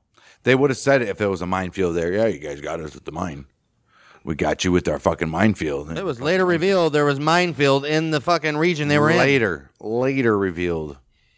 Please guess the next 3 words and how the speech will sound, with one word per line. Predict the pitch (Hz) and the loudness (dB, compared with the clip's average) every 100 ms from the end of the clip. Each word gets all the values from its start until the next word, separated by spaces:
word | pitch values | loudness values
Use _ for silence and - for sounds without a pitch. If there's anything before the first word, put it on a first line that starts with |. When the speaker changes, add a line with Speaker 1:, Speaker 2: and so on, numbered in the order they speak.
| _ _ - | _ _ -8
Speaker 1:
Later. | 123 131 139 139 139 131 95 69 - - _ - _ _ _ _ | -2 2 4 4 4 4 2 0 -12 -20 _ -20 _ _ _ _
Later. | 123 123 143 147 151 156 151 123 90 69 147 | -2 2 4 6 6 4 6 4 4 -2 -12
Speaker 2:
Oh, | - - - | -16 -18 -20